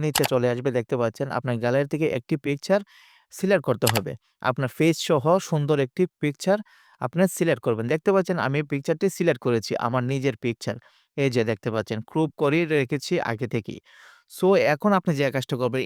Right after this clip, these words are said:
ইম্পর্টেন্ট কাজ, আপনাকে প্রম্পট দিতে হবে। মানে যে স্টাইলিশের ফটো তৈরি করবেন সেই লেখাটি আপনাকে এখানে লিখতে হবে। আমি আগে থেকেই লিখেছি এবং কপি করে রেখেছি,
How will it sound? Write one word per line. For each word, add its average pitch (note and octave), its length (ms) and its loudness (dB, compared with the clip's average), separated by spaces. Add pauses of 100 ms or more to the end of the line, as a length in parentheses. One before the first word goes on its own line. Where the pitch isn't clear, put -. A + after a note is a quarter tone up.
ইম্পর্টেন্ট B2 500 0
কাজ, A2 140 0 (460)
আপনাকে D#3+ 280 -2 (240)
প্রম্পট G3 300 4 (360)
দিতে C3+ 240 2
হবে। G2+ 180 -2 (180)
মানে B2 240 0 (480)
যে D3 80 4 (180)
স্টাইলিশের F3 540 0 (160)
ফটো D3+ 280 2
তৈরি D#3+ 240 2
করবেন D3+ 240 2 (220)
সেই D3 200 2 (360)
লেখাটি D#3 320 2 (100)
আপনাকে C#3 300 -2
এখানে C#3+ 180 -2 (100)
লিখতে B2+ 320 0
হবে। F2 200 -2 (360)
আমি E3+ 120 2 (100)
আগে D#3+ 200 2
থেকেই F3 280 4
লিখেছি D3 380 0 (220)
এবং B2+ 140 0 (140)
কপি C3+ 280 0
করে B2+ 240 2
রেখেছি, A2 320 -2